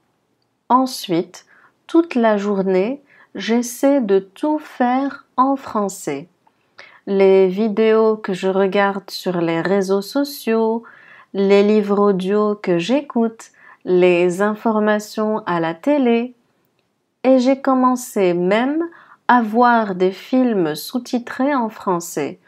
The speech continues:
Je ne comprends pas tout, mais je m'améliore de jour en jour. Les techniques sont nombreuses. Il ne faut pas avoir peur d'essayer.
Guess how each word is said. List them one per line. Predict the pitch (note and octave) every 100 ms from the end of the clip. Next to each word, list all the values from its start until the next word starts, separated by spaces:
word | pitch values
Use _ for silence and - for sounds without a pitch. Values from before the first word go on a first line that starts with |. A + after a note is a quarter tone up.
| _ - _ _ -
Je | F#3 F#3 A3+
ne | C4+ D#4
comprends | D4+ D4 C#4 - A#3+ A3+
pas | A3 F#3+
tout, | F#3 - C4 D#4+ F4 _ - -
mais | A3+ A#3 B3 D4 F#4 _ -
je | A#3+ A#3+
m'améliore | C4+ C4+ D4 C#4+ A#3 G#3 E3+ D3 D3 A#3 A#3
de | G#3 A#3+ A#3+
jour | A#3+ C#4+ C4+
en | G3 E3+
jour. | D#3 A#2 - _ _ _ _ _ _ _ _ _ - _ _ _ _ _ _ _ _ _ _ _
Les | G#3+ G3+ F#3+
techniques | G3 G#3+ G#3+ A#3 B3 B3
sont | - - G3 F#3+
nombreuses. | F#3+ A3 A#3 G#3+ F3+ F3 D3+ C#3+ C#3+ - - - - _ -
Il | G#3+ A3
ne | A#3
faut | - A#3+
pas | A#3+ E4 F4 C4+
avoir | A3 F#3+ F3+ -
peur | - G#3 G3
d'essayer. | F3+ E3+ E3+ - D#3+ C3+ C3+ F3+